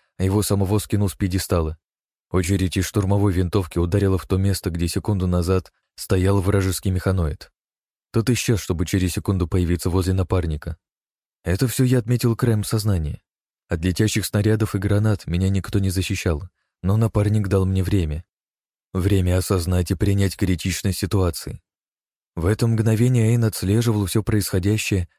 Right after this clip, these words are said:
и анализировал. Клешни вылезли из-за спины, готовые к бою. В правой руке возник эфирный клинок. Модулятор засиял синим, выдав мощность в девяносто процентов. И я рванул на механоида. Моя атака ушла в молоко.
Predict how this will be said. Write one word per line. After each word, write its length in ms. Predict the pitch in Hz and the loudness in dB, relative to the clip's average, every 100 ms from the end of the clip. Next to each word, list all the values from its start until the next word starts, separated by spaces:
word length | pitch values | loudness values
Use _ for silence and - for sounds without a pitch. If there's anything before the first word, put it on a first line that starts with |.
| _ | _
и 100 | 104 | 0
анализировал. 840 | 110 107 101 98 104 85 76 - - _ _ _ _ _ _ - | 2 2 0 2 0 0 -4 -8 -14 _ _ _ _ _ _ -2
Клешни 340 | 98 101 143 | 0 0 0
вылезли 420 | 131 131 120 110 | 2 2 2 2
из-за 180 | 107 110 | 0 -2
спины, 320 | - 98 92 | -2 -2 0
готовые 420 | 90 87 90 85 | 0 0 0 -2
к 60 | 78 | -2
бою. 320 | 82 76 76 - _ _ | -2 -2 -6 -12 _ _
В 120 | - - | -20 -2
правой 280 | 104 90 | 0 2
руке 260 | 90 82 95 | 0 2 0
возник 400 | 95 95 98 - | 0 0 -2 -2
эфирный 360 | 101 95 90 90 | -2 0 -2 -2
клинок. 520 | 90 82 73 - _ _ _ _ _ _ _ _ | -2 -2 -4 -10 _ _ _ _ _ _ _ _
Модулятор 560 | 85 87 92 92 95 92 | -4 0 2 2 2 0
засиял 460 | 90 - 90 92 | -2 0 0 0
синим, 460 | 90 - 90 78 76 _ - | 0 -2 -2 -4 -8 _ -6
выдав 360 | 85 92 82 | -2 0 0
мощность 500 | 87 87 - 92 - | 0 0 0 -4 -4
в 100 | 82 | -8
девяносто 460 | 85 90 92 87 - | -2 0 0 -2 -4
процентов. 640 | - 92 - 80 73 - _ _ _ _ _ _ | -4 -2 0 -2 -4 -14 _ _ _ _ _ _
И 80 | 87 | 0
я 180 | 87 95 | 2 2
рванул 360 | 87 98 101 | 2 2 2
на 60 | 98 | 2
механоида. 640 | 90 101 92 85 76 - _ _ _ _ _ _ - | 0 0 0 0 -2 -8 _ _ _ _ _ _ -4
Моя 300 | 85 87 85 | 0 2 0
атака 280 | 87 87 92 | 0 -2 -2
ушла 240 | 90 98 | 0 0
в 80 | 85 | 0
молоко. 480 | 90 92 - 85 | 0 0 0 -4